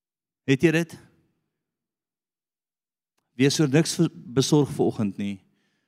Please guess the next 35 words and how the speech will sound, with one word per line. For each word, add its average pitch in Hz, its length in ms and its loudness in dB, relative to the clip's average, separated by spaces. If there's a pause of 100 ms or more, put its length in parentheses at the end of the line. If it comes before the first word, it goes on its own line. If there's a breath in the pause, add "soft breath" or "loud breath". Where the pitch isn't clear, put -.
(140)
Ons 147 240 2
gaan 170 140 0
hom 147 80 0
smeek, 117 640 0 (120)
ons 127 300 -2
gaan 117 220 -4
bid, 113 260 -2
maar 101 220 -6
ons 117 160 -2
gaan 104 240 -6
dankbaar 101 500 -4
wees. - 300 -12 (2000)
Ons 156 120 2
gaan 175 120 6
die 147 60 0
volgende 165 340 2
stuk - 280 -2
toe, - 200 0 (580 loud breath)
want 135 100 -2
ek 123 60 -4
wil 143 100 4
iets 151 220 -2
in 156 80 2
jou 135 140 4
hart 147 260 0
moet 127 120 4
doen. 120 240 4 (1500)
En 131 100 2
hier 151 80 6
is 175 80 4
die 180 80 4
ander 180 180 2
kant 156 240 2
van 127 200 0
dit. 92 180 0